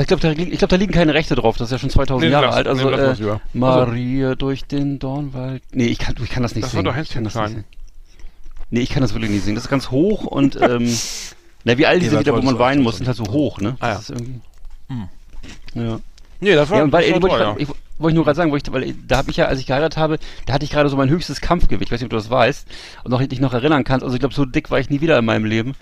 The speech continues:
Speaker 1: und, äh, deswegen passen die Sachen alle von der, also sozusagen der Anzug von da passt
Speaker 2: Ach
Speaker 1: noch,
Speaker 2: so.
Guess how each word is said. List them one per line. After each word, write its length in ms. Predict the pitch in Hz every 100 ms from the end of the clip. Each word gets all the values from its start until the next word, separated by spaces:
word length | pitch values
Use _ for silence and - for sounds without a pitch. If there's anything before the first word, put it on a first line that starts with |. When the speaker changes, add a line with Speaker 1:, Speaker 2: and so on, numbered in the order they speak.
| - - - -
Speaker 1:
und, 340 | 120 127 -
äh, 300 | 120 123 123
deswegen 300 | 127 160 143
passen 280 | - 165 165
die 80 | 110
Sachen 220 | 101 -
alle 320 | - 101 104 - -
von 100 | -
der, 140 | 110 -
also 160 | 120
sozusagen 280 | 117 120 131
der 80 | 117
Anzug 260 | 127 147 151
von 120 | 143
da 120 | 113
passt 260 | 131 135 131
Speaker 2:
Ach 40 | 117
Speaker 1:
noch, 140 |
Speaker 2:
so. 60 | 107